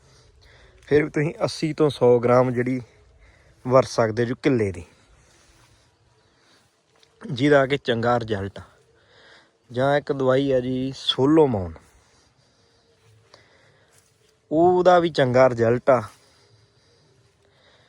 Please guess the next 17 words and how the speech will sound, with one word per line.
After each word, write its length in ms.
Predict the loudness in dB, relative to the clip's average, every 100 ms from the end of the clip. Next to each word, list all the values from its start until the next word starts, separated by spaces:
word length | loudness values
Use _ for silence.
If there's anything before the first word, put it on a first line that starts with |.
| _ _ -10
ਉਹਦੇ 220 | -4 -2
ਵਿੱਚ 140 | -2 -2
ਸਾਲਟ 340 | 0 2 2
ਸੁੰਡੀ 340 | -2 -4 0
ਵਾਲਾ 200 | 4 4
ਵੀ 160 | 4 0
ਆ, 60 | -2
ਸੈਨਿਕ 320 | -2 -4 -4
ਸੁੰਡੀ 300 | -6 -6 -4
ਤੋਂ 160 | -4 -4
ਵੀ 80 |
ਕੰਟਰੋਲ 440 | -4 -6 -2 -4 -4
ਕਰ 160 | -6 -6
ਜੂ 160 | -10
ਕਿਤੇ 220 | -10 -8
ਨਾ 100 | -8 -8
ਕਿਤੇ 220 | -10